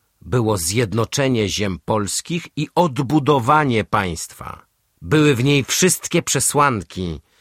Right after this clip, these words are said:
do niepodległości. Tylko nie wypowiedziano wniosku. Dlaczego? Dla bardzo prostej przyczyny. W czasie, kiedy pisałem tę książkę,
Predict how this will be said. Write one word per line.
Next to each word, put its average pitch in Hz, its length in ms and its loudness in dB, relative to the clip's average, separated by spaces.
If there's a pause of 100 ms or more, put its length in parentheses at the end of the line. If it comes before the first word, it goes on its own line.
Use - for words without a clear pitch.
(320)
do 98 200 0
niepodległości. 101 1040 -2 (2250)
Tylko 107 400 -2
nie 98 320 4
wypowiedziano 107 720 -4
wniosku. - 460 -12 (1400)
Dlaczego? 82 520 -12 (2250)
Dla 92 160 -4
bardzo 104 320 -2
prostej 92 320 -6
przyczyny. 69 480 -12 (1300)
W - 100 -18
czasie, 101 260 -4
kiedy 90 200 -6
pisałem 92 380 -4
tę 82 100 -10
książkę, 76 540 -10